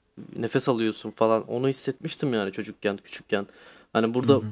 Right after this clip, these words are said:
Speaker 1: daha çok burada büyüdüğüm için ergenlik şey dönemi,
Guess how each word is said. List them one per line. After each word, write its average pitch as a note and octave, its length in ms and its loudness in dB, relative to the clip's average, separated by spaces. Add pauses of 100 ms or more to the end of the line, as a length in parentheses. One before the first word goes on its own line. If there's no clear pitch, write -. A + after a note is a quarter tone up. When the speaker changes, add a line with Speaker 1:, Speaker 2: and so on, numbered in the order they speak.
Speaker 1:
daha C3+ 180 8
çok C#3+ 220 -6
burada D3 260 2
büyüdüğüm D3 320 2
için F3 160 -2
ergenlik B2 480 2
şey B2 240 0
dönemi, C3 340 0